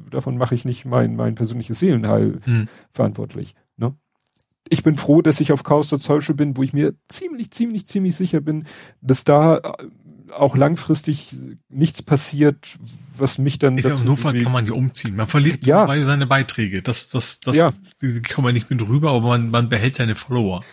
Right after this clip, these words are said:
Speaker 1: Ja, da sagte aber auch jemand, vielleicht ist dieses Ganze jetzt mit Twitter und so auch eine Lehre daraus, nichts ist für ewig.
Speaker 2: Ja.
Speaker 1: Ne, es gibt ja jetzt so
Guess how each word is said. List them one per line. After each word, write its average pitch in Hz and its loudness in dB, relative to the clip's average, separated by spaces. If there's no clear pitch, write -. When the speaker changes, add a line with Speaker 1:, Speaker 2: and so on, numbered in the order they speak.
Speaker 1:
Ja, 143 4
da 160 6
sagte 147 2
aber 120 2
auch 120 2
jemand, 117 -4
vielleicht 156 2
ist 160 -2
dieses 135 -6
Ganze 143 -2
jetzt 131 0
mit 120 -4
Twitter 135 -2
und 123 -4
so 131 -4
auch 127 -6
eine 123 0
Lehre 120 4
daraus, 120 2
nichts 120 -4
ist 117 -12
für 113 -10
ewig. 104 -12
Speaker 2:
Ja. 123 2
Speaker 1:
Ne, 151 2
es - -6
gibt 135 0
ja 143 6
jetzt 127 2
so 123 2